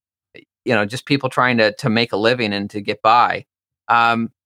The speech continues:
yeah, it's been, it's been hard. Now, the sad thing is that there's a lot of people who still believe that it was necessary,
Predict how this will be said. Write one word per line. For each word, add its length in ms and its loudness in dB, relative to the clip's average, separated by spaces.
yeah, 320 2
it's 180 -2
been, 220 -2
it's 180 -4
been 120 -2
hard. 420 0
Now, 200 0
the 140 -6
sad 320 0
thing 160 -2
is 140 -2
that 160 -2
there's 160 0
a 40 0
lot 220 4
of 80 -4
people 380 -2
who 100 0
still 300 -2
believe 400 -4
that 180 4
it 80 2
was 160 -4
necessary, 680 -2